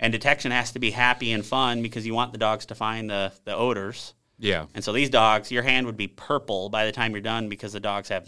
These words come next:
Speaker 1: they just drag you everywhere.
Speaker 2: Yeah.
Speaker 1: So for, for twelve weeks, it was a, it was a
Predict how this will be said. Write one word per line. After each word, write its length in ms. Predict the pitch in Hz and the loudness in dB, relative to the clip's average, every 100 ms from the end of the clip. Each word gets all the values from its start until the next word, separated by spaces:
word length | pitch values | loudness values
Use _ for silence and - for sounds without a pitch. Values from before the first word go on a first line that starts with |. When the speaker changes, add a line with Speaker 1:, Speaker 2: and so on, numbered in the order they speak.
| 95 95 - _ _ _ _ _ _ | -12 -16 -18 _ _ _ _ _ _
Speaker 1:
they 100 | - | -14
just 180 | 92 87 | -14 -14
drag 260 | - 101 87 | -12 -10 -6
you 100 | 95 | -4
everywhere. 340 | 123 113 101 - _ _ _ _ _ 113 | -4 -6 -14 -18 _ _ _ _ _ -8
Speaker 2:
Yeah. 160 | 92 | -4
Speaker 1:
So 60 | 101 | -4
for, 240 | - 107 98 | -4 -6 -6
for 200 | - 117 | -12 -2
twelve 260 | 170 135 | 4 4
weeks, 300 | 131 131 - | 2 -2 -4
it 80 | 107 | -8
was 180 | 107 101 | -6 -6
a, 240 | 101 95 - _ _ _ _ _ _ _ - - - | -6 -6 -10 _ _ _ _ _ _ _ -16 -16 -14
it 40 | |
was 160 | 107 98 | -12 -10
a 160 | 92 | -12